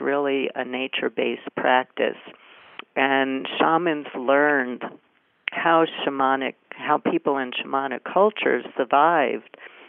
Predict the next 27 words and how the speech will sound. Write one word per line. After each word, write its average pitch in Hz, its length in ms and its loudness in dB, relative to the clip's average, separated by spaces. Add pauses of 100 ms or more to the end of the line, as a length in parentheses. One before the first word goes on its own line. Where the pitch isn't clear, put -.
(260)
was 135 220 2 (140)
by 135 140 6
learning 139 760 -2 (340)
how 135 220 2
to - 180 -4
talk - 380 0
to 131 180 -6
the - 80 -8
plants 139 680 -2 (580)
and 135 320 -2
to 139 200 -4
find 139 280 -2
out 127 200 4
what 123 220 0
their 123 100 -6
medicine 127 680 -2
was 123 420 0 (120)
and 127 160 -8
how 139 160 -8
to 123 100 -6
make 139 400 -2
it, 113 320 2 (140)
and 123 480 -8 (540)
to 151 100 2
talk 139 300 4
to - 60 0
the 120 280 4